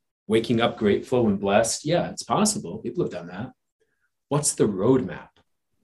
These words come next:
Or do we eliminate that from the story? And I think as we talk about youth mental health, you can teach all the breathing exercises, you can optimize nutrition, you can get people lifting weights, you can do all the stuff. But if the cultural story isn't an inspired future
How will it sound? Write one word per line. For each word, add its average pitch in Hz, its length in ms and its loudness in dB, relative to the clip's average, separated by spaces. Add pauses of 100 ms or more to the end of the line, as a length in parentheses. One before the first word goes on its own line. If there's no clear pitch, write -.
(680)
Or 135 100 2
do 120 80 4
we 120 120 6
eliminate 110 600 4
that 101 220 -2
from 95 160 -6
the 92 60 -8
story? 104 420 0
And 95 80 -6
I 95 40 -6
think 104 220 -4
as 104 180 -2
we 107 60 -2
talk 107 260 0
about 104 240 -2
youth 120 280 -4
mental 175 260 -2
health, 120 380 -2 (400)
you 123 100 -2
can 151 140 0
teach - 240 -2
all 110 100 6
the 98 80 -2
breathing 123 340 2
exercises, 113 720 -2
you 113 60 -6
can 107 120 -2
optimize 98 500 -2
nutrition, 113 520 0
you 107 120 2
can 107 100 -4
get 101 140 -2
people - 280 -8
lifting - 300 -6
weights, 120 420 0
you 107 60 0
can 107 100 -8
do 120 140 2
all 151 140 2
the 147 60 0
stuff. 104 440 0 (580)
But 113 80 -2
if 107 100 -6
the - 100 -8
cultural 165 600 0
story 139 540 0
isn't 127 320 -4
an - 60 -8
inspired 107 680 -2
future - 720 -4